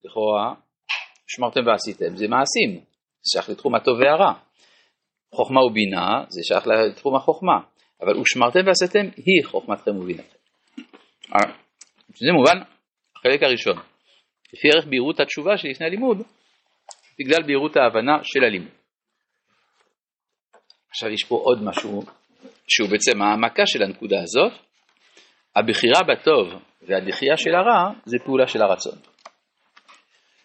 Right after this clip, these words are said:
השאלה היא, מאיפה מתחיל האדם? האם האדם מתחיל מחוכמתו, או מתחיל מרצונו? זו שאלה גדולה. מי אני? אפשר להגיד, אני יצור מאוד חכם,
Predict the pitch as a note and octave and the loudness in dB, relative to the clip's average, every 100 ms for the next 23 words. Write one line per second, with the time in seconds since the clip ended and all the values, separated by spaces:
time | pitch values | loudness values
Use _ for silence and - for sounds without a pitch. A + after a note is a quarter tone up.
0 | _ - - D3+ A3+ F#3+ D#3+ D3+ C3+ B2 | _ -4 2 4 4 4 0 -2 -4 -2
1 | C3 - D#3 A#2+ C3+ A#2+ F#2 F2 - E2 | 0 2 0 0 2 4 4 0 -6 -4
2 | C#3+ F3 C3+ B2+ G#2+ - - F#2+ F2+ - | -2 2 2 2 0 -2 -4 -4 -4 -2
3 | - D2+ - A#2+ G#3 - A#2+ G2+ - D3 | -2 -4 0 2 2 0 -2 -4 0 0
4 | A#2 G#2+ G2+ - - - - _ _ - | 2 0 0 -2 -2 -12 -20 _ _ -20
5 | _ _ _ _ _ - A#2 C3 D3 G3 | _ _ _ _ _ 0 2 2 2 0
6 | - _ _ _ _ _ _ _ _ B2+ | 0 _ _ _ _ _ _ _ _ 4
7 | D#3+ A2+ - _ _ _ _ _ _ _ | 4 2 -6 _ _ _ _ _ _ _
8 | - E3+ G#2+ G#2+ G#2 G2+ C3+ G#2+ - C#3+ | 2 4 2 2 2 2 0 0 2 2
9 | A2+ G2 G#2 - - - A2+ D#3+ G2 | 2 2 2 0 -8 -2 2 2 0